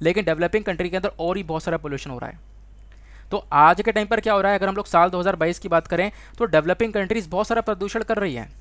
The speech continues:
और इस प्रदूषण को देखते हुए ये डेवलप्ड कंट्रीज क्या कर रही हैं, ये यहाँ पे हमें परेशान कर रही हैं, डेवलपिंग कंट्रीज को परेशान कर रही हैं कि आप बहुत सारा पॉल्यूशन कर रहे हो,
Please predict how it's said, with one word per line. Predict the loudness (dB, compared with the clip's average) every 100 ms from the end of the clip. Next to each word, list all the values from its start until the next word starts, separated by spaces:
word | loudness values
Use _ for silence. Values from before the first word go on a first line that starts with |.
| -20 -20 -20 -20 -20 -20 -10 -4
और | -2
इस | -2 -4
प्रदूषण | -2 -4 -4 -6
को | -6 -4
देखते | -6 -4
हुए | -4 -2
ये | -2
डेवलप्ड | 0 0 0 -2
कंट्रीज | -2 -6 -6 -4
क्या | -2
कर | -2
रही | -4 -6
हैं, | -8 -12 -20 -20 -6
ये | -2 -2 -4 -10
यहाँ | -4 -4 -4
पे |
हमें | -6 -6 -4
परेशान | -4 -4 -8 -8
कर | -10
रही | -10
हैं, | -12 -16 -10
डेवलपिंग | -6 -4 -4 -4
कंट्रीज | -4 -4 -4
को | -6
परेशान | -6 -6 -6
कर | -4 -4
रही | -2
हैं | -4
कि | -2 -4 -4 -10 -4
आप | 0 0 -2 -20 -20 -20 -16
बहुत | -8 -4 -2
सारा | -2
पॉल्यूशन | -2 -6 -8 -6
कर | -4
रहे | -2
हो, | -4